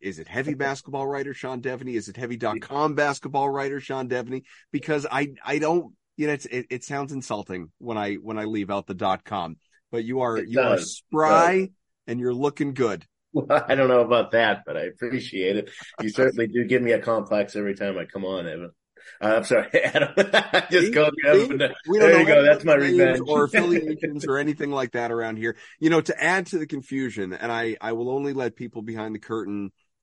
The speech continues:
Speaker 1: to this degree in the event that it still happens at some point. I had promised on Twitter a few days ago,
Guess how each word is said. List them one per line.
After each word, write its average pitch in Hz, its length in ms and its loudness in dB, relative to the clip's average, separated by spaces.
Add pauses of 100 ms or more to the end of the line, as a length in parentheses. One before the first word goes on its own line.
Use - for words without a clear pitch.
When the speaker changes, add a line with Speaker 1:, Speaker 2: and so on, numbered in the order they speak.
(240)
Speaker 1:
to 113 120 -8
this 110 380 -2
degree 95 520 -6
in 98 200 -8
the 101 140 -6
event 104 320 -8
that 104 140 -8
it 101 120 -10
still 92 300 -8
happens 82 500 -8
at 87 200 -12
some 95 200 -10
point. 78 300 -10 (340)
I 120 120 -6
had 120 240 -8
promised 151 500 -2
on 110 180 -6
Twitter 127 380 0
a 92 40 -10
few 110 200 -10
days 113 260 0
ago, 95 320 -6